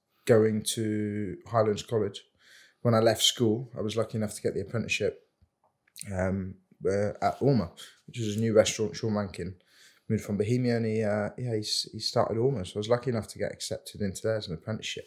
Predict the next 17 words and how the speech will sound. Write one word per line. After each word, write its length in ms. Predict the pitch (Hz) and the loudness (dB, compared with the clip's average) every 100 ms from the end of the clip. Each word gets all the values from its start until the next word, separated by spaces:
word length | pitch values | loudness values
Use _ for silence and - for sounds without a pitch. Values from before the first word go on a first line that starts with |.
| _ - - - - | _ -20 -20 -10 2
And 100 | 110 | 4
alongside 580 | 123 113 - 127 135 101 | 6 4 6 8 8 6
that, 120 | 90 | -2
obviously, 300 | 98 - 107 | -4 -6 -6
go 60 | 95 | -4
to 80 | |
college. 340 | - 104 78 - _ _ - - - _ - - | -2 -4 -6 -18 _ _ -20 -20 -20 _ -10 -6
Um, 260 | - 95 | -4 -4
so 140 | - 113 | -2 -2
I 20 | |
did 140 | 104 | -4
the 60 | - | -6
college 360 | - 107 104 107 | -6 -2 -2 -2
one 200 | 110 104 | -4 -2
day 140 | 104 | -2
a 60 | 98 | -4
week, 500 | 98 90 - - | -6 -8 -12 -16